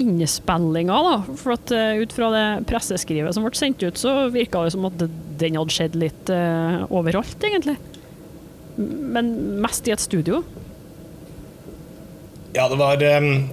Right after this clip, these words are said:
Speaker 2: altså, vanligvis har vi jo hatt vårt eget lokale i, eh, på gamle gutterommet mitt, eller i et bomberom vi leide, eller et eller annet sånt. Men, eh, nå har vi ikke noe sted å ha studioutstyret vårt, så da måtte vi låne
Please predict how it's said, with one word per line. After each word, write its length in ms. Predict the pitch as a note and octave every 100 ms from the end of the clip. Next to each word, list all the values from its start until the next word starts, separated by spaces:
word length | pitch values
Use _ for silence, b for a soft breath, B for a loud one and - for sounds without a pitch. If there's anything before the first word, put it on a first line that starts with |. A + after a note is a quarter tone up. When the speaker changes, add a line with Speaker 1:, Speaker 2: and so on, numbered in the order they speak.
| -
Speaker 2:
altså, 200 | D3+ E3+
vanligvis 360 | D3 B2 E3 C#3
har 80 | B2+
vi 80 |
jo 140 | C#3+ C#3+
hatt 260 | C3 -
vårt 160 | C3+ B2+
eget 320 | A2 G2 F#2+
lokale 500 | A#2 A2+ G2 A2 E3 C#3+
i, 480 | B2+ A2+ A2+ A2+ A2
eh, 320 | A2 G#2+ G#2 G#2 G2+ - - -
på 160 | A#2+ A2
gamle 240 | G#2 G2+
gutterommet 420 | G#2+ - G#2 G#2
mitt, 380 | A2 A2 - -
eller 400 | - G2+ G2 G#2 G2+ - B B B B B B B
i 260 | A2 G#2+ G#2
et 120 | G#2
bomberom 500 | A#2+ G#2 F#2+ F#2+ G2+
vi 80 | G#2
leide, 480 | G#2 F#2+ F2+ G2+ G2+
eller 180 | G2+ G2
et 140 | -
eller 120 | G2+
annet 100 | G2
sånt. 300 | - - -
Men, 320 | B2+ A#2 A2+ A2
eh, 480 | A2 G#2+ G#2+ G#2 G#2 - - -
nå 100 | G#2+
har 160 | F#2+
vi 80 | G2
ikke 80 | F#2+
noe 80 | G#2+
sted 180 | G2 G2
å 80 |
ha 140 | G#2 G2
studioutstyret 720 | - G2+ G#2 G2+ - A#2+ A#2+
vårt, 160 | D3+ -
så 120 | A#2+
da 80 | A2
måtte 240 | A2 -
vi 100 | G#2+
låne 720 | G#2+ G#2+ F#2 F2+ F#2 G2 G2